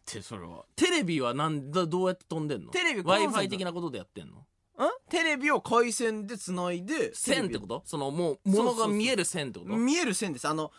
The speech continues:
Speaker 1: 回転させて中までこう奥にこう入れてこうやつ。
Speaker 2: ネジ？ネジみたいな。
Speaker 1: ネジみたいな。
Speaker 2: みたいなやつで。
Speaker 1: そう。うん。それを知ってるじゃん。
Speaker 2: ネジみたいな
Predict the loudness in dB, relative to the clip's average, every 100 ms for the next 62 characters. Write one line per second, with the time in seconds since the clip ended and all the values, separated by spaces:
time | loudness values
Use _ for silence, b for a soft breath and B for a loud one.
0 | b -10 0 0 2 0 0 -2 -4 -4
1 | -2 0 0 -2 -2 -2 -6 -8 -6 -6
2 | -8 -10 -14 -14 -10 -6 -6 -8 -12 -14
3 | -4 -2 -2 -6 -12 -8 -4 -2 -4 -8
4 | -10 -4 -2 0 0 -2 -2 -2 -4 -8
5 | -14 -18 -16 -12 -12 -12 _ _ _ _
6 | _ -4 0 0 -2 -6 -8 -6 -10 -14
7 | _ _ _ _ _ _ _ _ -4 -2
8 | -2 -4 -6 -6 -6